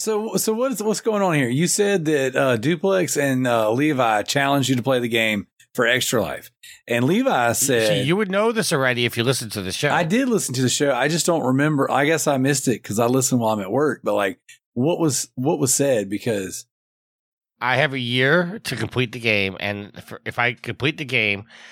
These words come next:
Speaker 2: there are five to six people who are going to donate to my Extra Life page. Uh, dollar amounts have not been discussed,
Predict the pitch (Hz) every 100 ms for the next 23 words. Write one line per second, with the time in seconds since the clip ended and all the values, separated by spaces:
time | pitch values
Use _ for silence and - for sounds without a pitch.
0 | - - - 113 113 110 107 - 127 131
1 | 135 123 156 - 123 92 98 92 107 98
2 | 98 101 98 87 104 104 104 85 - 98
3 | 101 92 - 92 98 90 - 80 73 -
4 | - - - - - - - - 82 82
5 | 82 85 _ - 123 127 135 135 127 127
6 | 107 90 110 113 107 90 80 - - 131
7 | 101 - -